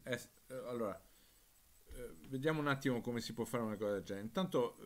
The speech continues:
eh, rivediamo un attimo l'output di San-, Sendinfo.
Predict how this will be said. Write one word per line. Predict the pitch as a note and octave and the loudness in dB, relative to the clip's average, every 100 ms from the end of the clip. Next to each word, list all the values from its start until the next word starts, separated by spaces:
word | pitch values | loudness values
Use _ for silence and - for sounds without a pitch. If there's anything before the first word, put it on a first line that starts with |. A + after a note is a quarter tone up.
| A2+ | -4
eh, | |
rivediamo | B2+ D3 D3+ C#3+ E3 D#3 | 2 2 2 0 0 0
un | D3+ | 0
attimo | D#3+ - C#3+ B2 A#2+ | 0 0 -2 0 0
l'output | B2 C3+ C#3 C#3 B2+ A2 | 2 4 4 0 -4 0
di | A2+ | -2
San-, | - A2+ A2+ - - | 0 -2 -2 -8 -14
Sendinfo. | - C3 A#2 A2 G#2+ F#2+ E2+ - F#2 | -4 0 2 2 2 0 -2 -6 -8